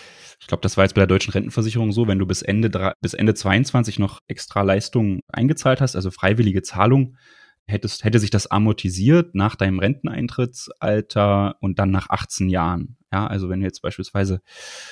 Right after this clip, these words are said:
nochmal gesagt hättest, ich zahle mal fünftausend Euro extra ein und sichere mir damit mehr Rentenpunkte, dann ist es, war es wohl wahrscheinlich, dass du das dann nach achtzehn Jahren diese fünftausend Euro wieder drin hast und dann kommt natürlich über die achtzehn Jahre hinaus,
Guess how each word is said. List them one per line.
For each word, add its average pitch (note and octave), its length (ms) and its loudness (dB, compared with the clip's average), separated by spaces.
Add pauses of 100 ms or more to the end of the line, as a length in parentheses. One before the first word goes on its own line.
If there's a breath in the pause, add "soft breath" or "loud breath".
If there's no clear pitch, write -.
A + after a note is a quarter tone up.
(120)
nochmal G2 280 -2
gesagt F#2+ 260 2
hättest, F#2+ 140 0
ich F#2 120 -8
zahle G2 180 2
mal F#2+ 100 4
fünftausend G#2 520 2
Euro F#2+ 180 0
extra - 400 -4
ein B2+ 240 0
und G2+ 140 -2
sichere G#2 280 -2
mir G2 160 2
damit F#2+ 300 0
mehr F#2 140 0
Rentenpunkte, B2+ 580 0
dann G2 240 0
ist - 140 -6
es, F#2+ 120 -12
war G2 120 4
es G#2+ 100 0
wohl A2+ 140 6
wahrscheinlich, G2+ 400 2
dass F#2+ 140 -4
du - 80 -8
das G2 140 -4
dann F#2+ 140 -2
nach F2+ 140 -6
achtzehn - 360 -6
Jahren F#2+ 300 4
diese G2 160 0
fünftausend G2+ 560 -2
Euro G#2 200 0
wieder F2+ 140 -4
drin C#3+ 260 6
hast F3+ 220 2
und F#2+ 160 -2
dann B2+ 200 4
kommt B2+ 180 0
natürlich A#2+ 340 -4
über G#2 140 -4
die - 100 -12
achtzehn - 280 -6
Jahre G2 140 0
hinaus, G2 420 0